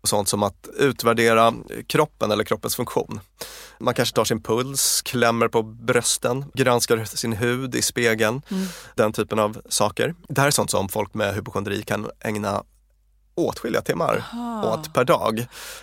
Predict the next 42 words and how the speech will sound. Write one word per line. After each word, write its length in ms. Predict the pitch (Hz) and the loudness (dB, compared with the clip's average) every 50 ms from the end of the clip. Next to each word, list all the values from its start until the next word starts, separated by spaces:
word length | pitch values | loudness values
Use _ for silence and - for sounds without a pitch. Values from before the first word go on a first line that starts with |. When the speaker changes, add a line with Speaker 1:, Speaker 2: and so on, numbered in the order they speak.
| - | -6
Speaker 1:
Sen 160 | - - 143 | 0 2 2
har 60 | 135 127 | 4 2
vi 60 | 123 | 2
försäkrande 540 | - - - - 117 101 - - 107 110 113 | 0 0 2 2 2 2 2 2 2 2 2
beteenden 520 | 123 117 - 113 110 107 110 117 123 131 | 2 0 2 2 2 2 4 2 2 2
som 160 | - - 107 | 0 0 0
är 40 | 101 | 0
att 160 | 98 95 - | 0 -2 0
man, 400 | - 98 92 92 90 92 92 87 | 0 2 2 2 2 0 0 -2
eh, 60 | 85 87 - - - | -2 -2 -2 -2 -2
stämmer 360 | - - - - 120 113 120 | -2 0 2 2 2 4 2
av 400 | 113 120 143 - - 92 98 113 - - | 2 2 0 0 -2 -4 -4 -6 -10 -6
med 480 | - 113 107 101 101 98 95 98 - - | -4 -2 0 2 2 2 2 0 -2 -2
sin 240 | - - 110 107 104 | 0 0 0 0 0
omgivning, 840 | - - 113 107 101 101 104 107 107 104 104 101 101 104 101 104 - | 2 0 0 0 -2 -2 -2 -4 -2 0 0 0 0 0 -2 -4 -6
läkare 760 | - 113 110 104 101 95 - _ - 107 90 90 87 92 98 107 - - - | -4 0 2 2 2 0 -2 _ 0 0 2 4 2 2 2 0 -6 -6 -4
eller 240 | - 92 95 95 98 | 0 0 2 2 2
andra. 380 | - 101 95 92 85 82 - 156 - _ _ _ | 0 0 0 0 0 0 -2 -2 -6 _ _ _
Och 360 | - - 117 98 - _ - - - - | -2 -2 -2 -2 -4 _ -12 -8 -6 -2
här 160 | 117 113 104 | 0 2 2
ingår 300 | 98 95 95 104 98 101 | 2 2 0 -2 -2 -2
även 200 | 87 92 92 101 | -2 -2 -2 -4
att 140 | - - - | -6 -6 -6
söka 340 | - - - - - - - | -6 -4 -4 -4 -4 -8 -10
på 120 | - - | -10 -8
internet 360 | - 57 - - - - - - | -8 -8 -10 -10 -10 -10 -10 -10
då, 80 | - - - - - - - - - | -10 -12 -14 -12 -12 -14 -14 -12 -10
om 60 | - 180 | -6 -6
Speaker 2:
Mm. 100 | - - | -4 -4
Speaker 1:
symptom 320 | - - 104 - - - | -4 -6 -6 -6 -6 -6
och 80 | - - | -4 -4
sjukdomar. 440 | - - - 104 98 98 107 151 196 _ _ _ - - - - - - - - - | -6 -6 -4 -4 -2 -2 -2 -2 -4 _ _ _ -18 -16 -14 -12 -12 -12 -14 -14 -4
Vi 100 | - 127 | -2 2
har 220 | 131 131 127 120 120 | 6 6 6 6 6
en, 240 | - - 120 120 - | 4 2 2 2 2
en 120 | 127 123 | 2 2
tredje 240 | 123 - 131 117 113 | 4 4 4 4 4
kategori 300 | - 131 - 135 123 117 | 0 2 2 2 2 4
som 120 | 110 123 | 2 2
är 40 | 123 | 0
förebyggande 680 | - - 170 151 127 110 113 113 160 170 156 135 117 110 | 2 4 6 6 6 6 4 4 4 4 4 4 4 2
beteenden. 580 | 104 - - - - 65 73 78 90 104 113 | 0 -2 -2 -4 -4 -4 -2 -2 -2 -2 -2